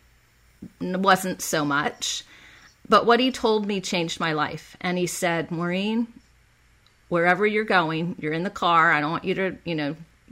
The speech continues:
do this now, but when you get home or where, when you get to your family's house," he said, "I want you to just go and get on your knees and just say, 'I can't, I can't bear this alone.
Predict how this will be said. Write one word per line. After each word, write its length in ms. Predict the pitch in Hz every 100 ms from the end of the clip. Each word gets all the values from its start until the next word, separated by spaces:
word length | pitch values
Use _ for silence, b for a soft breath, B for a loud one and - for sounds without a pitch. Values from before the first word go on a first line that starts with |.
| -
do 160 | - 180
this 180 | 190 190
now, 280 | 170 135 143
but 180 | -
when 160 | 170 170
you 100 | 175
get 180 | 214 -
home 520 | - 196 190 196 185
or 140 | 143
where, 220 | 127 151 160
when 140 | 175
you 60 | 185
get 160 | 208
to 100 | -
your 80 | 202
family's 440 | 196 180 170 165 160
house," 320 | 170 156 -
he 80 | 147
said, 160 | -
"I 80 | 160
want 240 | 165 175 -
you 80 |
to 80 | 160
just 280 | 156 147 -
go 340 | 165 165 165
and 260 | - 143 147 - _ _
get 140 | - 180
on 200 | 175 180
your 100 | 180
knees 420 | 165 156 147 -
and 240 | - 151
just 480 | 151 151 143 - - b b
say, 480 | - - 170 160 151
'I 140 | 165 156
can't, 360 | - 170 143 - _ -
I 100 | 180
can't 340 | - 170 165
bear 240 | 156 151 156
this 220 | 156 -
alone. 440 | 147 - - 175